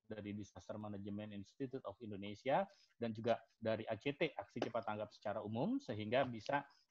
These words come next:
mengembangkan penanggulangan bencana yang ada di Indonesia. Jadi Disaster Management of,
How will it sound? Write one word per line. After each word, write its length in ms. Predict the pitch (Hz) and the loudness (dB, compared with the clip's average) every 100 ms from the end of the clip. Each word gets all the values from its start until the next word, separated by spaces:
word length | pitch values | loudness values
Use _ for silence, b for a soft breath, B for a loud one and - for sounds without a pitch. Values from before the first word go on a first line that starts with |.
| - | -2
mengembangkan 960 | 120 120 113 117 127 160 175 175 175 - | 0 2 6 6 6 4 4 2 -6 -2
penanggulangan 640 | 135 123 120 120 117 117 | 0 0 0 0 0 -2
bencana 480 | 110 117 113 131 139 - _ _ | -2 0 2 2 0 -4 _ _
yang 120 | 120 113 | -6 -2
ada 240 | 113 123 | 2 2
di 320 | 113 110 110 107 | 2 -2 -4 -6
Indonesia. 600 | 104 104 107 117 98 - _ _ _ - | -6 -4 -4 0 -2 -2 _ _ _ -6
Jadi 260 | 110 139 | 0 2
Disaster 440 | 135 113 113 156 156 | 2 0 -4 -2 0
Management 480 | 143 135 131 123 | 0 0 -2 -2
of, 80 | 120 | -6